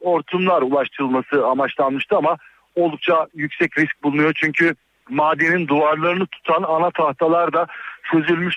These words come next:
durumda. Su tarafından, e, kömür madeni macun haline geldi. E, dipte ciddi miktarda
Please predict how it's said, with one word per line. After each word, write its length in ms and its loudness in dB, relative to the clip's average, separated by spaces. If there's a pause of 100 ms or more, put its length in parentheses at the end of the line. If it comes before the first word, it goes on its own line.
durumda. 520 2
Su 120 -10
tarafından, 760 0
e, 120 0
kömür 300 0
madeni 540 0 (320)
macun 380 0
haline 340 2
geldi. 380 0
E, 480 0
dipte 260 -2
ciddi 300 -4
miktarda 580 0